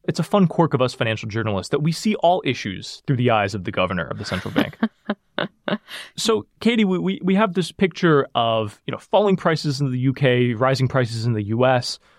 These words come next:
Speaker 1: But let's just talk a little more broadly about the systems, right? Like, I, I think we can see some pros and cons here. I mean, maybe let, let's get into that a little bit, starting with your side of the pond. What does the system look like to you after, you know, the rate increase experience we've been through?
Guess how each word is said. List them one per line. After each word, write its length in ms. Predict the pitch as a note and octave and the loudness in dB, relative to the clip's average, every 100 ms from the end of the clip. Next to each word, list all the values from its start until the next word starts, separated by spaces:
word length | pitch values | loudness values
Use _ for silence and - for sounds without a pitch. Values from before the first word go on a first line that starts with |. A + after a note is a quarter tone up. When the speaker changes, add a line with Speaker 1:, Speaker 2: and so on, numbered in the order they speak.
| _ - | _ -2
Speaker 1:
But 160 | A3+ | -2
let's 200 | A#3 C4 | 0 -4
just 260 | - D4 - - | -4 -6 -8 -6
talk 220 | G#3+ G#3 | -2 0
a 40 | G3 | 2
little 180 | G3 | 4
more 240 | G3 F#3 C3+ _ - | 4 4 2 _ -2
broadly 440 | D#3+ E3 D#3+ C3+ C3 | 2 4 4 2 2
about 360 | B2 C#3 - | 2 0 0
the 100 | - | -6
systems, 600 | A2+ - F3 - G2+ F2+ - | -6 -2 -2 -2 -6 -6 -2
right? 280 | A2 G#2 - - | 0 0 -2 -2
Like, 160 | A#2 - | -2 -2
I, 80 | C#3 | -2
I 80 | D3+ | -4
think 220 | F#3+ A#3+ | -2 -2
we 60 | F3+ | -2
can 120 | C#3 | -2
see 520 | B2+ - F#3 D#3 C3 - | -2 0 2 2 0 -6
some 260 | - D3 B2 - | -4 -2 -2 -2
pros 240 | - D3 | 0 0
and 80 | B2 | 0
cons 300 | - B2 C3 | 0 0 0
here. 220 | - G#2 - | -2 0 2
I 60 | |
mean, 140 | D#3 E3+ | 4 4
maybe 220 | G3 A#3 | 4 2
let, 200 | G#3 E3+ | 0 0
let's 160 | F#3 | -4
get 100 | - | 0
into 160 | F#3+ F3+ | 0 2
that 160 | C#3 - | 2 2
a 60 | |
little 180 | C3 D3 | 2 2
bit, 260 | G#2 F#2+ - | 2 -2 -4
starting 300 | - F#3+ G3 | -2 2 4
with 100 | C3+ | 4
your 160 | A#2 F#3 | 4 4
side 200 | - A2 | 2 -2
of 60 | |
the 60 | F#2+ | -6
pond. 440 | - F#2+ F2+ F#2 _ _ _ _ _ _ | -4 -2 -2 -4 _ _ _ _ _ _
What 120 | G#3 | 0
does 120 | D#4 C4 | 0 2
the 120 | G#3 | 0
system 360 | A3+ G3 D3 | 2 2 2
look 180 | B2 D3+ | 2 2
like 160 | C3 A2 | 0 0
to 120 | A#2 | -2
you 120 | G#2+ | 0
after, 340 | G#2 - A#2 G2+ - - | 0 0 -4 -4 -14 -4
you 160 | C#3+ | 0
know, 80 | A2+ | 2
the 100 | A#2 | 2
rate 220 | A#2 C3+ | 2 2
increase 380 | D3 C3 C#3+ B2+ | 2 0 0 -4
experience 540 | - - B2+ A#2+ G2+ - | -6 -4 -2 -2 -2 -8
we've 120 | F2 | -4
been 160 | G#2+ | -4
through? 260 | G#2+ - | -4 -12